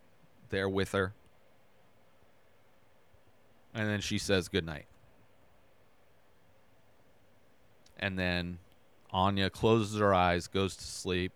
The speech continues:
Cut to an empty recovery room. The janitor put fresh sheets on the bed again, as he does after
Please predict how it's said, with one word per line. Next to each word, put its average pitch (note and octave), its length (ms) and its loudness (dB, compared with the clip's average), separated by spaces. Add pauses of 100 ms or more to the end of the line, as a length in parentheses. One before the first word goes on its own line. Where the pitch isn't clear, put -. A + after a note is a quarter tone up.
Cut - 320 4
to A2+ 560 2 (1400)
an G#2 100 -2
empty A#2+ 400 -2
recovery B2+ 680 4
room. A#2 480 -2 (960)
The - 80 -4
janitor A#2+ 680 6
put - 280 0
fresh - 560 4 (400)
sheets - 560 -4
on A2+ 240 2
the A2+ 80 -4
bed G#2 260 6
again, G2+ 400 0 (640)
as F#2 220 -4
he A2 80 -4
does A2 580 4
after G2 560 0